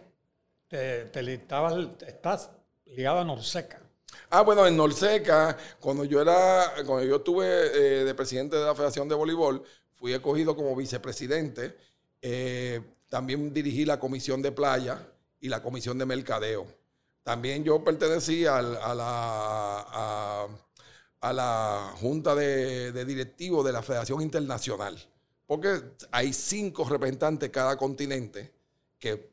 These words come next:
Speaker 2: pres-, eh, representan al continente en la Federación Internacional, en el board de la Federación
Speaker 1: En el
Speaker 2: Internacional.
Speaker 1: board.
Speaker 2: Y ahí tuve, durante el tiempo que estuve.
Speaker 1: Y ahí entonces, eso, eso, eso quiere decir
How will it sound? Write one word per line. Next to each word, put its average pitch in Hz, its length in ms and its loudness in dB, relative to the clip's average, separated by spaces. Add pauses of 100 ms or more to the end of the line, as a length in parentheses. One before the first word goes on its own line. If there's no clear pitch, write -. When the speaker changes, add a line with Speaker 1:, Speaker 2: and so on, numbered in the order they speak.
(200)
Speaker 2:
pres-, - 380 -6
eh, 107 320 -2
representan 127 640 -4
al 127 160 -4
continente 139 640 -4
en 110 80 -8
la 110 80 -6
Federación 117 360 -6
Internacional, 120 680 -6
en 107 80 -8
el 104 80 -6
board 120 400 0
de 113 100 -6
la 104 80 -6
Federación 113 320 -6
Speaker 1:
En 117 60 -6
el 120 60 -6
Speaker 2:
Internacional. 143 460 2
Speaker 1:
board. - 100 -18 (240)
Speaker 2:
Y 143 100 6
ahí 147 180 8
tuve, 196 680 4
durante 127 300 2
el 113 80 -8
tiempo 139 260 -2
que 151 80 -2
estuve. 101 420 -8 (560)
Speaker 1:
Y 143 120 -14
ahí 135 260 0
entonces, 156 920 2
eso, 131 460 -4
eso, 139 420 -4
eso 123 220 -8
quiere 160 180 -4
decir 160 460 -4